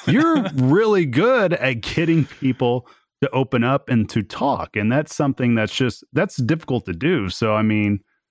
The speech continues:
Speaker 1: kudos to you for being able to do that, but I'm glad you're able to do that. So, I mean, yeah, it's a, it was an excellent podcast overall. And I mean, there was just, there was a lot of interesting tidbits in there, but I mean, pretty much you, I,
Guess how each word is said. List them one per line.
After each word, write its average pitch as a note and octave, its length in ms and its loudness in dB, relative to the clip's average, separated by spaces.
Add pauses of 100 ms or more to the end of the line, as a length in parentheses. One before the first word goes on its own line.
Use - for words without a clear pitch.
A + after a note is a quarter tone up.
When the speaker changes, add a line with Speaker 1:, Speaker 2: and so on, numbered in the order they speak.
(240)
Speaker 1:
kudos E3 360 0
to - 100 -2
you F3 240 2
for A2 160 -4
being A#2+ 180 2
able A2+ 200 0
to G#2 60 0
do D#3 180 4
that, G#2+ 240 0
but A#2 100 0
I'm A2 180 2
glad A2+ 600 0 (420)
you're A2+ 140 2
able G2+ 200 -2
to G2 80 0
do F2+ 200 -2
that. F#2+ 320 -2
So, A2 360 0
I A2 60 2
mean, A2 320 2
yeah, D3+ 260 2
it's A2+ 200 -2
a, G2+ 340 0
it - 80 -2
was D3 140 2
an B2 80 0
excellent A#2 340 -2
podcast A2 500 -2
overall. G#2 520 0
And G2 180 2 (480)
I C3 60 0
mean, C#3+ 160 4
there F#3 100 2
was F3+ 140 0
just, F#3+ 280 0 (140)
there F3 120 2
was D3+ 120 0
a E3+ 40 2
lot F3 160 2
of A2+ 80 -2
interesting C3+ 520 2
tidbits A#2+ 580 -4 (200)
in B2 140 2
there, D3+ 320 2 (120)
but A#2 320 0 (100)
I C3 60 -2
mean, C3 240 2
pretty D#3 220 0
much A#2+ 400 0
you, A#2+ 280 0 (380)
I, C3 200 -2